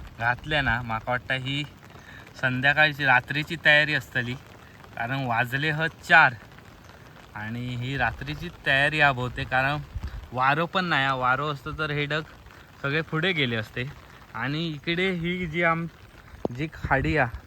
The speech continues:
ती दाबोळ्यावर नाही इकडे अशी इलेली आ, तर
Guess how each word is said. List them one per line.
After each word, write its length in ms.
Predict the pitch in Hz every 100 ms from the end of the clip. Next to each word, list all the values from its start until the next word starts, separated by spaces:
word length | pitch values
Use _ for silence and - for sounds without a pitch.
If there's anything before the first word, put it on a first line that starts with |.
| -
ती 100 | 151
दाबोळ्यावर 640 | 151 127 123 147 156 156 156
नाही 180 | 156
इकडे 240 | 151 156 151
अशी 300 | 147 - 165 - - - - -
इलेली 380 | 135 156 156 120
आ, 80 | 113 - - - - - - -
तर 200 | 127